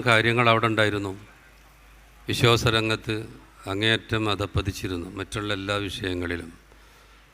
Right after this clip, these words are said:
അന്നത്തെ കാലഘട്ടത്തിലെ ജനതയെപ്പറ്റി പറയുന്നത്, അവരാരാധിച്ചിരുന്നത്, ഒന്ന്, യാത്ര ചെയ്യുകയാണെങ്കിൽ ഒരു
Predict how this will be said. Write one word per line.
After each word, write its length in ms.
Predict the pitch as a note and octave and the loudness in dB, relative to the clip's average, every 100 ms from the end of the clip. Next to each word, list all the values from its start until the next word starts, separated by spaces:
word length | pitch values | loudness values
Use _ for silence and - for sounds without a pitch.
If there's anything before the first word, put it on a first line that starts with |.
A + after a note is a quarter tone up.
| _ _ | _ _
അന്നത്തെ 420 | - G#2 A#2+ A#2 A#2+ A2+ | -2 2 2 2 0 2
കാലഘട്ടത്തിലെ 840 | A2 A2 A2+ A2+ A#2 G#2+ A2+ G#2+ G#2 - - - - - G#2+ G2+ | 2 2 0 -2 -4 -4 -4 -4 -6 -14 -20 -20 -20 -20 -6 0
ജനതയെപ്പറ്റി 680 | G2 G#2+ A2+ A2 A#2 A2 G2+ | 2 4 2 2 0 -2 -2
പറയുന്നത്, 500 | G2 G2 G2 G2 F2 F2 - - - _ _ - - - - - | -2 -2 -4 -4 -6 -10 -18 -20 -20 _ _ -20 -20 -20 -20 -6
അവരാരാധിച്ചിരുന്നത്, 1300 | B2 B2+ D#3 C#3 C3+ C#3+ D3+ C#3 D3 C3+ B2+ B2+ A2+ A#2 - - - - _ - - A#2+ | 2 6 8 8 10 8 6 0 0 0 2 0 0 -4 -14 -20 -20 -20 _ -20 -2 0
ഒന്ന്, 200 | A2+ C3+ C#3 C#3 - - - A#2 | 4 4 4 2 -8 -20 -8 0
യാത്ര 260 | A2+ A#2 C3+ C3+ | 2 2 0 -2
ചെയ്യുകയാണെങ്കിൽ 560 | B2 B2 B2 B2 A#2 A#2+ A#2+ | 0 2 2 2 2 2 2
ഒരു 120 | A2+ | 2